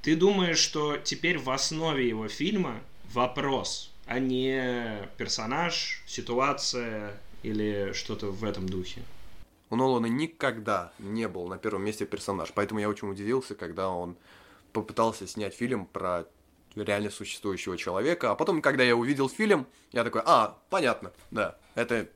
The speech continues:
Speaker 2: не про персонаж".
Speaker 1: Я не очень понимаю. Это проблема в том, что я жду от его фильмов определённых вещей, и поэтому я остался недоволен, потому что я ждал одного типа истории,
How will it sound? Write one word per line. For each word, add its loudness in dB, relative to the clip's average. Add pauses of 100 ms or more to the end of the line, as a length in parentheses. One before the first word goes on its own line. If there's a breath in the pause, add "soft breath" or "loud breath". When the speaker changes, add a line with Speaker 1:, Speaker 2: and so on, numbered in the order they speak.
Speaker 2:
не -4
про -2
персонаж". -6
Speaker 1:
Я 6
не 6
очень 0
понимаю. -2
Это -4 (120)
проблема 2
в -4
том, -2
что 0 (100)
я 2
жду -2 (120)
от -6
его 0
фильмов -4
определённых -2
вещей, -2
и -8
поэтому -2
я 0
остался -4
недоволен, -2
потому -6
что -4
я -2
ждал -2 (640)
одного 2
типа -2
истории, -2